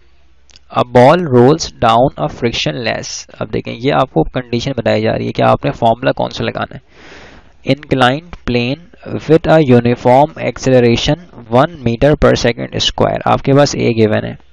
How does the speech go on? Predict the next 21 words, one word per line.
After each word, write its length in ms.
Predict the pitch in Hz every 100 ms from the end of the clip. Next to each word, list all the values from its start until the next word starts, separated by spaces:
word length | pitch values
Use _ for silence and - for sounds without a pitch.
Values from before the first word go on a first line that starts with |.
| - - - - _ -
If 220 | 175 175 170
its 220 | 175 -
velocity 640 | 120 113 113 143 135 170 190 123
at 160 | 127 -
some 300 | - 165 180 _ -
instant 720 | 123 131 - - 151 175 - 117
of 240 | 120 - - 117
time 420 | 117 127 160 170 - _ _ -
ten 380 | 135 160 185 185 - 117
meter 320 | 120 120 151 160
per 200 | 120 117
second, 420 | - 113 - 170 - - - - - _ - 113
what 400 | 120 160 190 147
will 180 | 117 113 110
be 100 | 127 170 -
its 240 | 143 -
velocity 680 | 117 110 110 - 120 - 147 190 - - - - - - - -
Five 500 | - - 127 165 -
second 420 | 127 120 151 139
letters? 580 | 107 110 - - - -
तो 60 | -